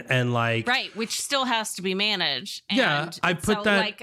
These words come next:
Speaker 2: listen, I'm just calling out the privilege
Speaker 1: I
Speaker 2: as
Speaker 1: p-,
Speaker 2: I see it.
Speaker 1: I put it in the family calendar that says, "Hey, deadline to pay this thing," which is usually, like, two or three weeks before the actual deadline.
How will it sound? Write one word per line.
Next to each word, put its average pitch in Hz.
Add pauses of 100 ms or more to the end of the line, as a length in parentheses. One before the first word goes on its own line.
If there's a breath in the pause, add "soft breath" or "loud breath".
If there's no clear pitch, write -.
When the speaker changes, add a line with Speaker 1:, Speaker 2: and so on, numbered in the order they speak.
(120)
Speaker 2:
listen, 311
I'm 226
just 277
calling 269
out 302
the 320
privilege 294
Speaker 1:
I 269
Speaker 2:
as 269
Speaker 1:
p-, 269
Speaker 2:
I 254
see 339
it. 240
Speaker 1:
I 165
put 165
it 175
in 185
the 185
family 175
calendar 170
that 165
says, 156 (100)
"Hey, 165 (800)
deadline 190
to 180
pay 185
this 170
thing," 170
which 143
is 147
usually, 165
like, 151
two 175
or 170
three 165
weeks 160
before 160
the 147
actual 147
deadline. 123